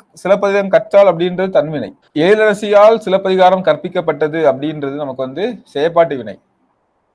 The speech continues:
எழிலரசி சிலப்பதிகாரம் கற்பித்தாள் அப்படின்றது பிறவினை. ஆ, தமிழ் மொழி உயிராக போற்றுமாறு ஆசிரியர் மாணவரிடம் கூறினார். பொருத்தமான வாக்கியத்தை தேர்ந்தெடுக்க. ஓகேவா? So, தமிழ் மொழியை உயி-, ஆசிரியர் மாணவன் சொல்றது அயல் கூற்று.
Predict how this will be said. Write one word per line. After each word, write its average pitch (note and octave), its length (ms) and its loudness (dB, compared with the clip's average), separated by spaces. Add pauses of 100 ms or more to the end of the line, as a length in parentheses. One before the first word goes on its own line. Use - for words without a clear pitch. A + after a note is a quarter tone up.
எழிலரசி F#3+ 420 -2
சிலப்பதிகாரம் F#3 460 -4
கற்பித்தாள் F3 560 0
அப்படின்றது D#3 520 -10
பிறவினை. G#2 400 -12 (260)
ஆ, D3+ 260 6
தமிழ் G#3 460 2
மொழி A3 520 -4
உயிராக G3 520 0
போற்றுமாறு E3 880 -2 (240)
ஆசிரியர் F#3+ 580 2
மாணவரிடம் D#3+ 560 -2
கூறினார். A#2+ 420 -6
பொருத்தமான F3 520 -2
வாக்கியத்தை C#3+ 560 0
தேர்ந்தெடுக்க. A2+ 420 -10
ஓகேவா? B2+ 180 -2
So, C#3 160 -6
தமிழ் C3 220 -4
மொழியை E3+ 240 -6
உயி-, D3+ 180 -8 (260)
ஆசிரியர் G3+ 580 0
மாணவன் F3 320 -2
சொல்றது F3+ 360 -6
அயல் E3 320 -2
கூற்று. B2+ 360 -16